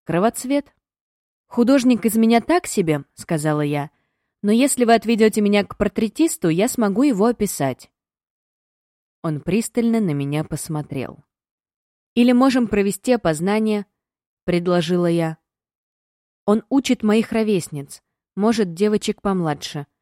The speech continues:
Если вы отыщете учителей мужского пола и пригласите их сюда, я его узнаю. Я точно вспомню его лицо. Я уверена". "Мисс Мортон". Голос его звучал мягко.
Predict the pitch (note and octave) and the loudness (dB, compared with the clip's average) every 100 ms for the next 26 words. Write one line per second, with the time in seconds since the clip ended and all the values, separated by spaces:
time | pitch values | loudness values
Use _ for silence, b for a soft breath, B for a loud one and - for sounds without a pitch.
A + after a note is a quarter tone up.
0 | _ _ _ _ G3 G#3 - G#3 A3 A3 | _ _ _ _ -2 0 0 2 2 2
1 | B3 A#3 - A3 G#3 A3+ A#3 A3+ A3 F#3 | -2 -2 -4 -4 -4 -4 0 2 2 2
2 | - - G3+ F#3+ F3+ G3+ G3+ F#3 - - | -2 -4 -2 -2 -2 0 2 0 -2 -4
3 | F3+ F#3+ F#3 G#3 F#3+ F#3 - F#3+ G#3 C#4 | -2 -2 -2 -4 -4 -4 -4 -4 -2 -2
4 | - _ _ _ - G#3 G#3 G#3 G#3+ G3+ | -4 _ _ _ -2 2 2 2 2 0
5 | F3 C#3 - _ _ _ _ _ _ _ | -2 -4 -8 _ _ _ _ _ _ _
6 | _ F#3+ G#3 G3 E3 - C#3+ - G#3+ G#3+ | _ -4 0 0 -2 -4 -8 -6 -4 -2
7 | F3 D#3+ E3 F3 D#3+ - C#3 - _ _ | 0 -2 -2 -2 -4 -8 -10 -12 _ _
8 | _ _ _ _ _ _ F3+ F3+ F#3 F3+ | _ _ _ _ _ _ -2 2 2 2
9 | E3 C#3+ C3+ - _ _ _ _ _ _ | 0 -2 -10 -16 _ _ _ _ _ _
10 | _ _ _ _ _ D#3 G#3+ C4 - F#3 | _ _ _ _ _ -2 0 0 -2 0
11 | D#3+ - C#3+ C3+ B2+ _ _ _ _ _ | -2 -4 -10 -10 -14 _ _ _ _ _
12 | _ _ _ _ E3+ G3+ A3+ E3+ F#3 D#3+ | _ _ _ _ -4 0 0 -2 -4 -2
13 | F3 E3 D#3+ F3+ E3+ D#3 C#3 - - A#2 | -2 -2 -4 -4 -4 -4 -8 -12 -20 -20